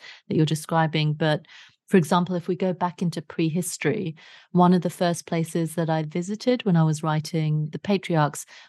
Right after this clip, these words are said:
was Çatalhöyük, which is one of the earliest large-scale settlements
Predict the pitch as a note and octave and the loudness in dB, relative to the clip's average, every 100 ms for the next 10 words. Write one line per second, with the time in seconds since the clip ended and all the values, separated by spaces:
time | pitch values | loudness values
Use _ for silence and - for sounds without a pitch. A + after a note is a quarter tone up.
0 | - E3+ - E3+ F3 F3+ G3+ D3+ - - | -2 0 0 0 -2 2 2 2 0 -6
1 | D#3+ E3+ D#3+ E3+ F3+ D#3+ - - G3 G3 | -4 -4 -2 2 2 2 -2 -2 0 2
2 | F3+ E3 D#3 - - D#3+ F#3 E3+ - E3+ | 0 -2 -4 -12 -6 2 4 2 -2 -2
3 | D3+ - D3+ D#3+ D3+ D3 - | -2 -2 -6 -4 -4 -4 -8